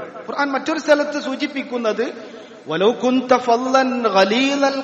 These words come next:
ഖൽബി ലം ഫല്ലു മിൻ ഹൗലിക്", താങ്കളെങ്ങാനും പരുഷ സ്വഭാവി, കഠിന ഹൃദയനായാൽ താങ്കൾക്ക് ചുറ്റും ഒരു മനുഷ്യനും വരില്ലായിരുന്നു, താങ്കളോട് വെറുപ്പാകുമായിരുന്നു. അതുകൊണ്ട് താങ്കൾക്ക് ഈ വിശാലത തന്നതുകൊണ്ട്,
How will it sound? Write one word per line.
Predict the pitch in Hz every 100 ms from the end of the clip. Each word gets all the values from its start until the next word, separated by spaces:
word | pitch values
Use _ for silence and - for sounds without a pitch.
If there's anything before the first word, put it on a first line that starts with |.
| 277
ഖൽബി | 277 277 269
ലം | 247 208 196
ഫല്ലു | 196 285 277 277 285
മിൻ | 269 262
ഹൗലിക്", | - 311 339 311 262 - - - - - - - - 180
താങ്കളെങ്ങാനും | 226 285 285 285 285 285 285 -
പരുഷ | 214 262 -
സ്വഭാവി, | 302 277 262 277 277 262 - 220
കഠിന | 208 285
ഹൃദയനായാൽ | 302 285 285 285 294 285 285 302 285 202 208 277 320 - - - - - -
താങ്കൾക്ക് | 170 226 285 302
ചുറ്റും | 247 262 330 285
ഒരു | 311
മനുഷ്യനും | 233 220 269 349 370 359
വരില്ലായിരുന്നു, | 311 285 233 202 170 147 131 - - 180
താങ്കളോട് | 214 262 269
വെറുപ്പാകുമായിരുന്നു. | 226 226 254 - 349 330 277 240 208 180 160 139 - - - - - - -
അതുകൊണ്ട് | 185 226 240 226 220 185 - 185
താങ്കൾക്ക് | 185 214 233 214 240
ഈ | 233 226
വിശാലത | 170 - 214 240 254 254
തന്നതുകൊണ്ട്, | 254 226 214 208 208 180 175